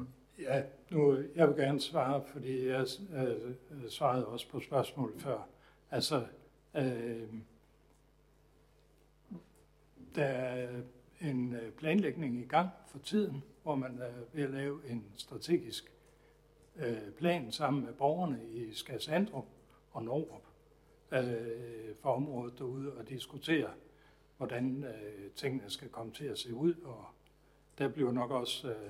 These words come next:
diskuteret, øh, hvordan der skal bygges huse derude, og hvor meget det skal fylde. Øh, men, øh, som jeg sagde før, så ligger der i strategien, øh, en idé om at, øh,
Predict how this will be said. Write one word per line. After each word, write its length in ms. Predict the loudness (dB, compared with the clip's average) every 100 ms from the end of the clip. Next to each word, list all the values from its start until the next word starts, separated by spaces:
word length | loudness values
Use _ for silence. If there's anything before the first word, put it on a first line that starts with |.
| -12 -10 -10
diskuteret, 800 | -8 -8 -8 -2 0 0 -2 -10 -6
øh, 100 | -6 -8 -12 -14 -18 -20 -20 -10
hvordan 540 | -6 0 2 0 -2 -12 -16 -20 -4
der 80 | -2
skal 220 | -2 -6
bygges 360 | -6 -6 -6 -6
huse 360 | -4 -4 -6
derude, 440 | -6 -8 -6 -8 -10
og 100 | -10
hvor 100 | -12
meget 280 | -10 -10 -10
det 100 | -10
skal 180 | -12
fylde. 340 | -10 -4 -2 -2 -4 -20 -20 -20 -20 -20 _ _ _ -8
Øh, 380 | -6 -4 -8 -12 -14 -20 -20 _ _ _ _ _ -2
men, 340 | 0 0 -6 -14
øh, 80 | -18 -16
som 220 | -8 -2
jeg 120 | 0 0
sagde 220 | 0 0
før, 300 | 0 -2 -2
så 200 | -6 0
ligger 260 | 2 2
der 140 | 0 -6
i 80 | -8
strategien, 640 | -10 -10 -4 0 0 -2 -16 -20 _ -6
øh, 800 | -4 -4 -6 -10 -10 -12 -14 -18 _ _ -20 -20 -12
en 220 | -4 -2 4
idé 260 | 6 6
om 240 | 4 -2 -6 -4
at, 380 | -4 -4 -8 -10
øh, 800 | -12 -12 -16 -20 _ _ -14